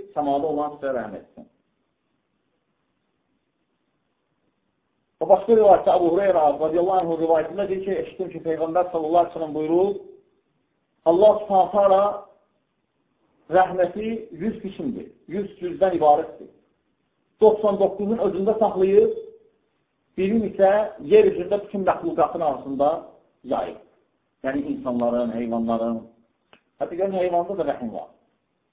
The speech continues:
Görsən necə balasıyla rəftar edir. Balasını baxır, qoruyur. Ola bilər balasına görə ölsün, özünü təhlükəyə atsın. Balasına görə gedir, ov eləyir,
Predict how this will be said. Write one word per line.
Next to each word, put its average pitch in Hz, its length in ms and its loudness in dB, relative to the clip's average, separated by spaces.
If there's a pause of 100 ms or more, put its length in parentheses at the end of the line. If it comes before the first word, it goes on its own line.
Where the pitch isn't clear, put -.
(160)
Görsən 143 300 -6
necə 143 200 -10
balasıyla 127 480 -2 (140)
rəftar 113 400 -4
edir. 95 280 -12 (1700)
Balasını 117 380 -4
baxır, 101 380 -4 (1900)
qoruyur. 110 480 -2 (1000)
Ola 123 220 -4
bilər 131 240 -4
balasına 123 380 -4
görə 117 280 -2
ölsün, 101 360 -10 (1160)
özünü 117 300 -10
təhlükəyə 110 380 -6
atsın. 98 360 -10 (1120)
Balasına 135 360 -6
görə 127 240 0 (560)
gedir, 135 200 0
ov 143 280 2
eləyir, 113 380 -4